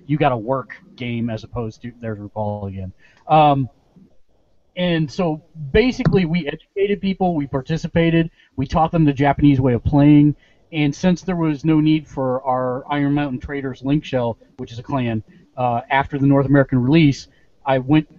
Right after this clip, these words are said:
with some, uh, business partners, uh, and some Brazilian friends, and we created our own link shell called Trion's Death Crew, and for years we were successful. So I played that game for over five years.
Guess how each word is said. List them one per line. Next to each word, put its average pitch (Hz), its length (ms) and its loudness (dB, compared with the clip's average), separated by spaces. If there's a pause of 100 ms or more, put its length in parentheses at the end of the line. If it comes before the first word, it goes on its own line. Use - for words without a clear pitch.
(140)
with 151 160 0
some, 131 380 2
uh, 117 380 0
business 156 380 2
partners, 135 680 0
uh, 123 260 2
and 120 160 -2
some 120 140 -6
Brazilian 131 420 2
friends, 127 340 0
and 117 140 0 (280)
we 143 200 2
created 143 540 -2
our 127 160 -2
own 135 380 -2 (400)
link 147 180 -2
shell 131 200 -2
called 123 220 -2
Trion's 131 340 0 (120)
Death 127 240 -2
Crew, 117 360 -2 (280)
and 127 160 -2
for 135 140 -6
years 127 420 -8
we 120 100 -12
were 117 100 -10
successful. 107 500 -8
So 131 140 -10
I 135 80 2
played 190 260 0
that 151 160 0
game 139 300 0 (340)
for 151 220 -12
over 160 320 -6
five 143 540 -4
years. 127 600 -6